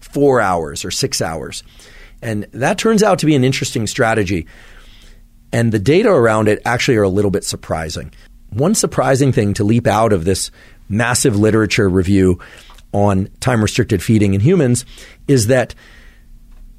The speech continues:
relatively short feeding windows of, say, four to six hours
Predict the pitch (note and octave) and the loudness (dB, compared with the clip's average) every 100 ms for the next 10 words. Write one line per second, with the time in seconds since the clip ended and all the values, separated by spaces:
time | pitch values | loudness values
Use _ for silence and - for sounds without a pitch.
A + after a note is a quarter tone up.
0 | - G#2+ F3 G#3 G3 F3+ D#3+ D3 - C3 | -4 0 2 2 2 2 2 2 2 2
1 | B2+ D3 D3 A2+ G2 F#2 D#2+ E2 A2+ - | 2 2 2 2 2 0 -2 -4 -4 -2
2 | A#2+ G#2 - C3+ D#3 D3 B2+ - A2+ G#2 | -2 -4 -2 2 2 2 -2 -2 -2 0
3 | F#2+ A2 D3+ - | 0 2 0 -2